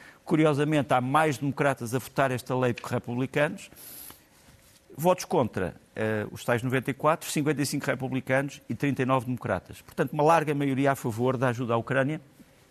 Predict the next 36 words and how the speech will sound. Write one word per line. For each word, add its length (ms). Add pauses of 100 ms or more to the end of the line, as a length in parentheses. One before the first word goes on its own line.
(440)
Essa 200
ajuda 240
à 20
Ucrânia 480 (340)
não 180
só 140
é 40
uma 160
ajuda 300
substancial 640
dividida 400
em 80
duas 240
leis, 420 (460)
eh, 400
uma 180
delas 300
prevê 720
o 140
descongelamento 760
de 80
bens 200
da 100
Rússia 560 (340)
para 140
que 100
possa 300
ser 240
paga 380
a 20
ajuda 280
à 40
Ucrânia, 600
mas 140
essa 200
ajuda 440